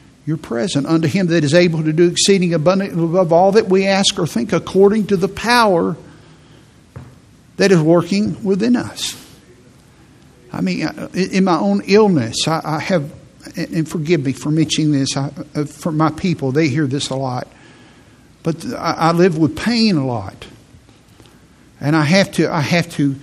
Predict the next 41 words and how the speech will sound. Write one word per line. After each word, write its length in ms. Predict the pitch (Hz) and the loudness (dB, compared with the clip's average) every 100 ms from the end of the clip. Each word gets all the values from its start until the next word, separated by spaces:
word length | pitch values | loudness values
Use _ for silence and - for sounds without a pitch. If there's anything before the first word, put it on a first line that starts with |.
| - | -10
subjugate 880 | - - - 233 214 190 151 156 156 | 0 2 4 4 4 0 4 2 2
this 360 | - 135 113 - - | -2 -2 0 -4 -2
to, 160 | 160 | -4
to 320 | - - - | -4 -10 -6
God 600 | 151 190 196 175 135 - - - _ - - - - - - - - - | -4 0 0 0 -2 -8 -20 -20 _ -20 -20 -20 -20 -20 -20 -20 -20 -18
so 220 | - - 160 | -2 2 4
that 160 | 170 | 2
my 140 | 165 156 | 0 0
family 600 | - 196 226 214 160 147 | 0 2 4 4 4 2
and 100 | 143 | 2
my 140 | 131 | 0
friends 600 | - - 214 233 202 131 | -6 -6 -2 0 0 0
and, 140 | 135 - | -2 0
and 120 | 147 | 2
my 140 | 139 | 2
church 520 | 143 - 233 226 - - | -2 -2 -2 -2 -4 -4
does 140 | 143 | 0
not 200 | 160 - | 0 -2
hear 220 | - 262 | 0 0
it. 120 | 202 | 2
They 120 | 156 208 | 0 0
don't 200 | 302 247 | 0 0
want 200 | 175 - | -4 -2
to 100 | 127 | -2
hear 280 | 143 151 | -2 -2
it. 200 | 247 - - - - | -4 -8 -18 -16 -2
They 140 | 156 | 0
love 300 | 131 127 185 | 2 0 0
me. 240 | 226 113 104 - - - _ - - - - - _ - - - | -2 -2 -6 -18 -20 -20 _ -20 -20 -20 -20 -20 _ -20 -20 -4
And 140 | 160 | 0
I 60 | 170 | 4
have 160 | 175 165 | 2 2
to 120 | 147 | 0
say, 160 | 175 | 0
"Father, 380 | - 170 175 190 | 2 2 2 2
would 240 | 147 131 131 | 2 2 0
you, 100 | 151 | -2
would 260 | 147 131 | -2 -2
you 120 | 151 | -4
help 440 | 120 170 247 254 - | -4 -2 -2 -4 -12
me?" 240 | 135 110 | -12 -12